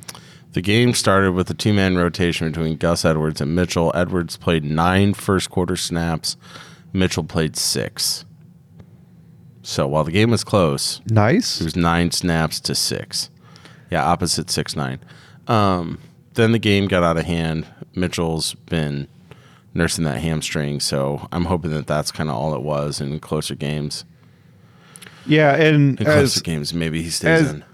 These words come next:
Speaker 2: As you and me were, were talking about, brutal playoff schedule,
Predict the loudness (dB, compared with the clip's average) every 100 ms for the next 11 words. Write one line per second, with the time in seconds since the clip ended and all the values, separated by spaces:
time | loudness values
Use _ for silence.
0 | -6 0 2 4 4 4 4 6 4 2
1 | 0 2 2 4 4 2 2 2 4 2
2 | 4 4 4 2 2 2 4 4 4